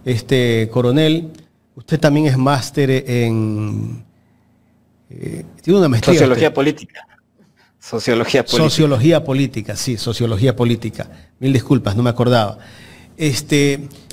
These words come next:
Speaker 1: ¿cómo analizar todo lo que está viviendo en cuanto a la crisis que vive el Ecuador con la parte eléctrica y que está afectando al empleo en este momento? Hay mucha gente que está perdiendo los empleos, porque hay negocios, pequeños negocios,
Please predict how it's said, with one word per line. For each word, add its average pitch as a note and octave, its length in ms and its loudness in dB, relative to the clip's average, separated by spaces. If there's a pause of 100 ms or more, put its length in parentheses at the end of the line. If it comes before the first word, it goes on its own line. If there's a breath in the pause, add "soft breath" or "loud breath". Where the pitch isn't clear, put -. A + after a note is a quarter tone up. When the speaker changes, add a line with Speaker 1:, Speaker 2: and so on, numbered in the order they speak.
(160)
Speaker 1:
¿cómo D4 240 0
analizar G3+ 580 2
todo F#3+ 200 -2
lo E3 120 0
que E3+ 80 -4
está D#3+ 200 -4
viviendo D3+ 440 4
en C#3 120 -2
cuanto C#3 680 0
a C3+ 100 2
la B2 160 0
crisis F#3+ 400 2
que D#3 140 2
vive D#3+ 420 2
el B2+ 80 0
Ecuador B2+ 460 0
con A#2 580 -6
la A#2 140 -2
parte C3 260 0
eléctrica D3+ 640 -2
y D3+ 80 -2
que C3+ 140 -4
está B2 180 -2
afectando D3+ 800 -2 (720 loud breath)
al B2+ 320 -4
empleo A#2+ 640 0
en G2+ 60 -8
este G2+ 180 -8
momento? G2+ 520 -8
Hay B2 100 0
mucha C#3+ 320 0
gente C#3+ 420 0
que A2+ 300 -4
está B2 320 -2
perdiendo C3 560 0
los G#2 120 -4
empleos, A2 600 -2 (480 loud breath)
porque D3+ 500 0 (140)
hay G3 140 0
negocios, E3 520 0
pequeños E3 400 0
negocios, C#3 600 0